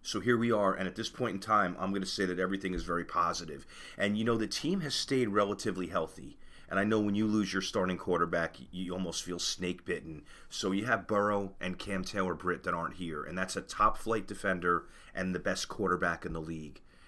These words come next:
But you think about the rest of the roster, there haven't been many other prominent players that have gone on injured reserve or missed significant time. So staying healthy is one of the keys to succeeding in the N F L,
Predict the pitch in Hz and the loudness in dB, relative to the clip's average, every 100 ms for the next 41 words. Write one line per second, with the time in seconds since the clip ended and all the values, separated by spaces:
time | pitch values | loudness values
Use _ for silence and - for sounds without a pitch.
0 | - - - 101 101 - 120 113 131 127 | -20 -14 -2 -2 0 -2 -2 0 0 0
1 | 117 123 - 120 104 113 127 - 95 78 | 0 0 0 -4 -4 -6 -6 -4 -2 -2
2 | - - - - 95 - 120 120 127 - | -6 -14 -20 -4 0 2 0 0 -2 -2
3 | 120 110 104 113 113 104 107 101 98 - | 0 0 0 0 0 0 4 4 2 -4
4 | - - 120 123 127 - - 123 107 95 | -10 -2 0 0 -2 -4 -2 0 2 2
5 | 101 90 85 98 98 95 92 95 95 85 | 2 0 0 0 2 0 0 -4 -6 -6
6 | 92 101 98 90 87 - - 98 92 95 | -2 6 6 6 2 -12 -10 -4 0 0
7 | 104 - 98 92 95 95 85 - 92 85 | 0 0 -2 -2 -2 -4 -10 -6 -4 -2
8 | 76 69 - - - - - - - 95 | -4 -10 -16 -18 -20 -20 -20 -10 -6 -4
9 | - 120 120 120 117 101 98 98 90 - | 0 2 2 0 0 0 0 -2 -2 -4
10 | 107 101 - - 95 - 107 104 90 85 | -2 -2 -4 -6 -4 -4 -2 -2 -2 -2
11 | 85 80 80 98 82 76 | -2 -4 -2 0 0 -2